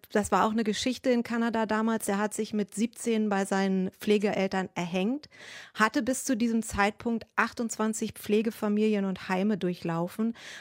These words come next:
Und, äh, der Film, äh, Richard Cardinal erzählt jetzt diese Geschichte der Misshandlung und der Demütigung dieses Jugendlichen. All das hat Richard auch in einem Tagebuch festgehalten und der Film verwebt die Tagebuchauszüge mit Interviews der Pflegefamilien und eines Bruders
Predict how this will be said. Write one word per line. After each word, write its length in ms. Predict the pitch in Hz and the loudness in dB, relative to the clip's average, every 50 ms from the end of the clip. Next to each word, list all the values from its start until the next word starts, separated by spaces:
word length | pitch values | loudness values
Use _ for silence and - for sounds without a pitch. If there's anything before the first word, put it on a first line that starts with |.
| - - - | -16 -8 -2
Und, 420 | - 208 202 202 202 196 - - | 0 2 4 4 2 0 0 0
äh, 220 | 214 208 202 202 185 | 2 4 4 4 4
der 120 | 208 202 | 4 2
Film, 680 | 196 - - 233 247 262 269 269 254 254 254 247 240 226 | 2 2 4 4 6 6 6 6 6 4 4 4 4 2
äh, 140 | - - 208 | 2 2 2
Richard 520 | 208 208 208 202 208 226 - - 214 - | 4 4 4 4 2 0 0 0 -4 -4
Cardinal 600 | - - 196 202 226 233 240 226 220 214 214 202 - 202 196 - | -4 -2 0 0 2 2 2 2 4 4 2 2 2 0 -2 -4
erzählt 400 | - - 233 247 262 262 262 - | -4 -2 2 2 2 2 2 0
jetzt 300 | 190 185 - - - 240 | -4 -4 -4 -6 -4 -4
diese 180 | 240 220 226 | -2 -2 -2
Geschichte 640 | - 185 - - - - 262 240 - - - 196 190 | -2 -4 -4 -4 -2 -2 -2 -2 -2 -4 -2 -2 0
der 140 | 180 190 190 | 0 0 0
Misshandlung 680 | 196 202 - - 220 220 226 233 226 208 180 175 175 | 0 0 0 0 2 2 4 2 2 2 2 0 0
und 180 | 175 180 190 - | -2 -4 -2 0
der 100 | 214 208 | -2 0
Demütigung 640 | 175 - 220 233 233 226 208 - 196 175 185 180 180 | 2 4 4 6 6 4 4 2 0 0 0 0 0
dieses 360 | 170 185 185 180 185 - - | 0 0 0 0 -2 -4 -2
Jugendlichen. 680 | - 208 226 208 202 185 - 175 175 185 - 208 208 - - - - - - - - - | 0 0 2 2 0 0 0 0 -2 0 0 -2 -2 -2 -4 -14 -14 -14 -14 -14 -6 0
All 240 | - 202 220 254 | 4 6 6 6
das 160 | 269 262 - 247 | 6 4 2 0
hat 160 | 247 202 - | 0 2 2
Richard 340 | 254 254 - 254 226 - - | 0 0 0 -2 -2 0 0
auch 160 | 202 214 - | -2 0 0
in 80 | 220 | 0
einem 180 | 214 208 196 190 | 0 0 0 -2
Tagebuch 600 | - - 190 170 196 220 240 233 240 262 254 - | -2 0 2 2 2 2 0 -4 -4 -4 -6 -6
festgehalten 640 | - - 247 240 - - 240 233 240 240 240 240 - | -6 -6 -6 -6 -6 -6 -4 -2 0 0 -2 0 -2
und 140 | 233 220 - | -2 -2 -2
der 100 | 214 202 | -2 -4
Film 420 | - - - - - 247 262 269 | -6 -8 -4 2 4 4 4 4
verwebt 680 | 269 - - 233 208 185 180 220 247 277 294 285 - - | 0 0 0 -2 0 0 2 2 4 4 2 0 -4 -6
die 80 | - 208 | -6 -6
Tagebuchauszüge 1160 | - - - - 226 240 240 233 196 196 196 - - - 185 202 214 - - - 220 208 220 208 | -6 -6 -8 -6 -4 -2 -2 -2 -2 -2 -4 -4 0 0 2 2 2 0 -2 -2 -2 0 2 2
mit 180 | 220 262 - | 2 0 0
Interviews 560 | - 254 247 240 247 233 196 202 220 208 - | 0 0 0 2 0 0 0 0 -2 -2 -2
der 140 | - - 208 | -4 -4 -4
Pflegefamilien 960 | 196 - - - 220 226 240 220 208 - - 202 196 202 208 208 208 208 202 | -6 -4 -2 0 2 2 2 0 -2 -2 0 0 2 2 2 4 4 2 2
und 180 | 196 196 - - | 2 0 -2 -2
eines 300 | 202 208 208 214 202 - | 0 0 0 0 -2 -4
Bruders 540 | - - 185 208 226 233 190 175 208 - | -8 -6 -2 0 0 2 2 2 0 0